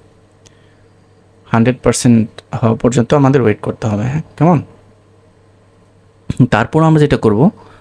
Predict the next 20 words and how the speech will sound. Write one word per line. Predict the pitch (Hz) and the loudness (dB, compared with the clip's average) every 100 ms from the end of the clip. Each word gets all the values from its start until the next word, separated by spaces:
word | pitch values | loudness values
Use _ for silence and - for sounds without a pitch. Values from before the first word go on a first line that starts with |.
| _ _ - | _ _ 0
মাউসের | 110 110 131 113 | 2 2 2 2
রাইট | 104 | 0
বাটন | 104 113 120 | 0 0 2
থেকে | 131 127 | 0 -4
ক্লিক | - 117 - | -4 -6 -2
করে | 147 240 - | 0 0 2
আমরা | 101 104 | 2 2
হচ্ছে | - 117 - | 0 -6 -2
পি | 127 156 233 - - _ _ _ _ _ _ - | 0 2 0 -8 -20 _ _ _ _ _ _ -2
প্রসেস | 123 117 147 - | 0 2 0 -2
কম্পাউন্ড | - 107 104 107 104 | 0 0 0 0 0
ক্লিপ | - 104 - | -2 -6 -6
সাবজেক্ট | - - 101 - - - - _ _ | -8 -4 -4 -6 -10 -14 -18 _ _
এটা | 101 92 | -4 -2
করব, | - - - 117 | -4 -6 -10 -8
কেমন? | - 190 120 - - - _ _ _ _ _ _ _ _ _ _ _ _ _ _ _ _ _ _ _ _ _ _ _ _ _ _ _ _ _ _ _ _ - | -2 -2 -2 -8 -20 -20 _ _ _ _ _ _ _ _ _ _ _ _ _ _ _ _ _ _ _ _ _ _ _ _ _ _ _ _ _ _ _ _ -6
এটা | 113 | -2
হান্ড্রেড | 110 110 - | 0 0 0
পার্সেন্ট | 101 - 107 | -2 0 0
হবে। | 110 | 0